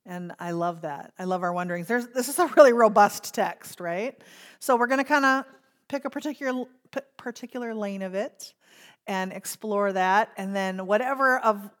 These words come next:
of your own curiosity that doesn't, doesn't find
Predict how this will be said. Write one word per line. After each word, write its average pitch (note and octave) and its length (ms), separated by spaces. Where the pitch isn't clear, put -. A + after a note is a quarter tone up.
of F#3+ 400
your F#3+ 360
own F#3 180
curiosity F#3 680
that F3+ 140
doesn't, E3+ 400
doesn't G#3+ 340
find G#3 420